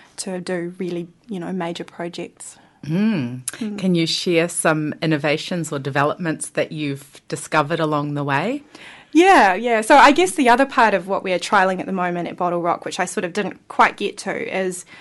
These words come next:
Speaker 1: um, obviously we, we got in, we removed the possums and the rats from that site. Um, the way that we're actually preventing reinvasion is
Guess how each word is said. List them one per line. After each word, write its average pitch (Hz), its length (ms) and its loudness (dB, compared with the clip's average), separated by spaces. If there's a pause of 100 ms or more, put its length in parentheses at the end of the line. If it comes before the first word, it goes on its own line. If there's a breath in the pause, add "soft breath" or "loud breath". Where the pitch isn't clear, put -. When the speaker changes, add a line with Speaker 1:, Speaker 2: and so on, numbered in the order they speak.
(280 loud breath)
Speaker 1:
um, 180 500 -6
obviously 190 340 -4
we, 175 280 -6
we 220 80 0
got 214 200 6
in, 190 260 2
we 170 160 -2
removed 185 760 -4
the 185 80 -8
possums 202 560 -2
and 175 100 -6
the 160 60 -6
rats 165 480 -4
from 185 220 -12
that 170 160 -8
site. - 380 -2
Um, 185 260 -4 (280 loud breath)
the 208 80 2
way 214 240 6
that 208 140 0
we're 190 120 -2
actually 185 300 -4
preventing 180 560 -8
reinvasion 175 840 -4
is 170 300 -10